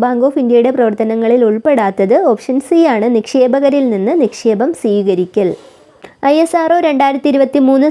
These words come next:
സെപ്റ്റംബർ രണ്ടിന് നടപ്പാക്കിയ ദൗത്യം ഏത്? രണ്ടായിരത്തി ഇരുപത്തിമൂന്ന് സെപ്റ്റംബർ രണ്ടിന് നടപ്പാക്കിയത്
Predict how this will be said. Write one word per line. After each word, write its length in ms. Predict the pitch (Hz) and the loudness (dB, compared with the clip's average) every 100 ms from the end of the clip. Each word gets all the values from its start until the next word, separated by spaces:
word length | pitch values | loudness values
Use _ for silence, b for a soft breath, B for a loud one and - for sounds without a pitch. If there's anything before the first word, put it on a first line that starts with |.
| 294 | 0
സെപ്റ്റംബർ 420 | 247 - 254 285 262 | -2 -2 -2 -2 0
രണ്ടിന് 320 | 240 233 262 269 | 0 0 0 0
നടപ്പാക്കിയ 520 | 240 226 247 240 262 233 | 0 0 -2 0 0 0
ദൗത്യം 400 | 226 196 - 240 202 | 0 -2 0 0 0
ഏത്? 160 | 202 208 165 | 0 0 0
രണ്ടായിരത്തി 420 | 202 208 208 202 240 | -2 -2 -2 -2 -2
ഇരുപത്തിമൂന്ന് 580 | 233 220 247 240 269 262 277 | 0 0 0 2 2 0 0
സെപ്റ്റംബർ 440 | 233 - 220 240 240 | -2 -2 -2 -2 -2
രണ്ടിന് 340 | 220 214 214 294 | -2 0 0 0
നടപ്പാക്കിയത് 680 | 339 240 240 226 220 226 214 | 0 -2 -2 -4 -2 0 0